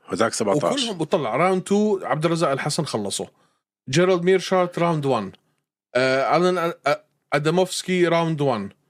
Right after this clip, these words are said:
Speaker 1: آه، بس،
Speaker 2: آه.
Speaker 1: بس، بس، بس هدول ما فاك-، ما فيك تقارنهم بجاك هيرمانسون.
Speaker 2: ما فيك تقارنهم بجاك هيرمانسون، ما بختلف معك. بس لما شفت كمان أول جولتين، أنا قلت هيرمانسون أكل هوا.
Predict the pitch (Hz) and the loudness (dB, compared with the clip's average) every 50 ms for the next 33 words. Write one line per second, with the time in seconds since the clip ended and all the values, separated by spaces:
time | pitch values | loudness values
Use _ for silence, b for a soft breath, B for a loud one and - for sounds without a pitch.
0 | _ _ _ _ _ _ _ _ _ _ _ _ _ - 120 123 120 123 117 113 | _ _ _ _ _ _ _ _ _ _ _ _ _ 2 2 2 2 -2 -6 -6
1 | 110 104 107 98 - - 110 - 71 76 101 - - - - - - 85 92 92 | -4 -4 -4 -2 -2 -4 -4 -6 -4 -2 -2 -2 -2 -4 -6 -8 -10 -4 -2 -2
2 | 95 - - - 95 95 120 139 147 135 117 123 135 123 113 131 160 151 - - | -2 0 -2 -4 -2 0 0 2 2 0 0 0 0 0 0 0 -2 -2 -2 -4
3 | 120 123 160 156 - - - 113 110 107 98 90 85 82 95 90 - - 90 87 | -4 -4 -2 -4 -2 -2 -2 0 0 -2 -4 -4 -2 0 0 0 0 -4 -6 -4
4 | 92 92 90 - - - - - 180 185 - 170 - 143 - - 120 110 113 107 | -4 -4 -4 -4 -8 -4 0 0 0 2 0 -4 -8 -8 -10 -10 -8 -8 -6 -6
5 | 117 117 110 113 110 - - 113 107 110 110 - 113 117 139 156 156 135 - - | -6 -4 -2 -2 -4 -4 -4 -4 -4 -2 -2 -2 -2 0 0 0 -2 -2 -4 -4
6 | 110 107 - - 101 92 95 92 - - - _ _ _ _ _ _ _ _ _ | -6 -4 -6 -6 -6 -6 -8 -10 -12 -18 -20 _ _ _ _ _ _ _ _ _
7 | _ _ _ _ - 127 131 - - - 139 143 139 139 131 - 208 - - 175 | _ _ _ _ -4 -2 -2 -2 -2 -2 -2 -2 -2 -2 -2 -2 -2 -2 -2 -2
8 | - - 170 180 180 175 - 180 165 160 151 135 147 139 135 135 135 - 165 156 | -2 0 0 0 0 0 0 0 2 2 2 2 2 2 0 0 0 0 0 0
9 | 127 120 127 135 - _ _ _ _ _ _ _ _ _ _ _ _ _ _ - | 0 -2 -4 -8 -12 _ _ _ _ _ _ _ _ _ _ _ _ _ _ -4
10 | 123 131 135 151 147 - 160 160 170 180 180 - 190 180 185 - - 190 208 277 | 0 0 0 0 0 0 0 2 2 0 0 -2 -4 -4 -2 0 -2 0 0 0
11 | 254 170 | -2 -2